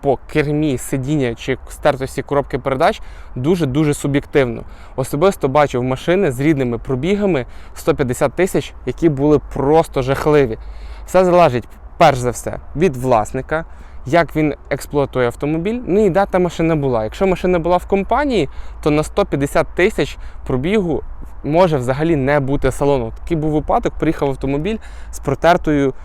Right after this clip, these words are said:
е, підлогою. Як так сталося? Взагалі, тобто ковролін, який застилається під, скажімо так, під ногами, і зверху має бути коврик. Він був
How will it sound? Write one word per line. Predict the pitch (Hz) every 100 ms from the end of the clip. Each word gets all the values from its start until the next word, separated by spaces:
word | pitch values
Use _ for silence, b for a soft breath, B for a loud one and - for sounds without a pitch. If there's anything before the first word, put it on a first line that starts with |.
| B B B
е, | 135 123 120
підлогою. | 151 139 160 131 113 104 - - - B B B B -
Як | 147 -
так | 156 -
сталося? | - 147 113 107
Взагалі, | 107 127 147 160 135 104 -
тобто | 120 131 123 117 B B - - - - - -
ковролін, | 135 123 131 202
який | 185 -
застилається | 127 - 123 127 120 113 - 117 - -
під, | - 135 - - B B -
скажімо | - 127 127
так, | 117 120 -
під | 131
ногами, | 131 127 180 180 127
і |
зверху | 123 127 127
має | 123
бути | 127 147 156
коврик. | 143 117 - - B B B
Він | 147 165
був | 170